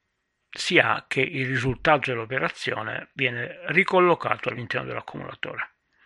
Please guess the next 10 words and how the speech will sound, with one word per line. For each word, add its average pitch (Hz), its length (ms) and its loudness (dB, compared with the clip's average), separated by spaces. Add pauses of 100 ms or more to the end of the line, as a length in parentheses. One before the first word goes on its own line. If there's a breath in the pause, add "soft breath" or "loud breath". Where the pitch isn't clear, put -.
(760 loud breath)
In 147 120 -2
un 139 80 0
caso 185 280 4
come 156 200 6
questo, 147 720 2 (560)
voi 135 300 -6
vedete 135 720 2 (160)
che - 200 -2
è 117 40 2
previsto - 840 -2